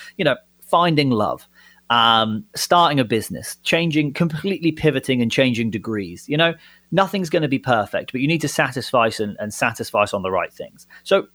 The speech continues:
the second thing is know yourself. Know just your tendencies, know your personality, and just be aware of what your negative habit may be when you make your own decisions.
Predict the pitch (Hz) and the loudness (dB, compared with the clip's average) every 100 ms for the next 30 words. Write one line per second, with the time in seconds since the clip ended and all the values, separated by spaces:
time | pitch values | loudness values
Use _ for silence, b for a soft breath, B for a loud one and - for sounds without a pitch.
0 | - 220 277 269 226 196 151 147 143 120 | -2 2 2 2 2 2 2 4 4 2
1 | - 110 73 - 170 214 208 190 151 127 | 0 -2 -2 0 4 4 2 0 2 0
2 | - 147 143 135 127 135 120 131 143 156 | 0 0 0 -2 -2 -4 0 2 4 4
3 | 156 151 147 147 107 107 - 104 - B | 4 4 4 2 2 2 0 -4 -6 B
4 | B B 220 294 330 294 277 214 240 185 | B B 0 0 4 4 6 6 6 4
5 | 131 123 123 147 - - 127 131 127 123 | 2 -2 2 4 4 0 2 4 6 6
6 | 120 127 _ _ _ _ _ _ _ _ | 4 2 _ _ _ _ _ _ _ _
7 | _ - 131 147 165 170 165 160 156 - | _ -6 0 2 2 2 0 0 -2 0
8 | 147 147 131 123 123 120 113 101 113 101 | 0 0 -2 -2 0 2 2 0 0 -2
9 | 92 90 117 113 110 110 113 104 117 107 | -4 -4 -2 0 0 2 0 0 -2 0
10 | 104 101 - 95 71 64 - - | 0 -2 -8 -8 -10 -18 -20 -20